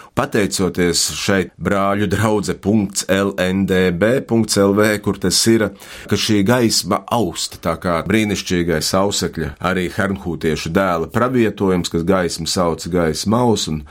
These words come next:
augšā ceļās gaismas pils, un mums pieaug atziņa, saprašana, kas tā ir bijis, kur ir mūsu spēka avoti, kur ir mūsu sākumi.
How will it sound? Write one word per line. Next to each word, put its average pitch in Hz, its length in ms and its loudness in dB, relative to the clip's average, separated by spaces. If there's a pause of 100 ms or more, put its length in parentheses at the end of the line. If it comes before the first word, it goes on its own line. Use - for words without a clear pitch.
(500)
augšā 127 480 0
ceļās 113 480 2
gaismas 104 560 0
pils, 107 320 2 (320)
un 107 240 2
mums 113 460 4 (180)
pieaug 98 480 2
atziņa, 120 720 2
saprašana, 101 960 0
kas 107 240 0
tā 90 140 0 (100)
ir 85 160 -2
bijis, 120 460 2 (340)
kur 135 160 4
ir 104 160 2
mūsu 101 480 2
spēka 90 720 -2
avoti, 120 800 2 (340)
kur 127 160 4
ir 113 160 4
mūsu 113 400 2
sākumi. 78 800 -2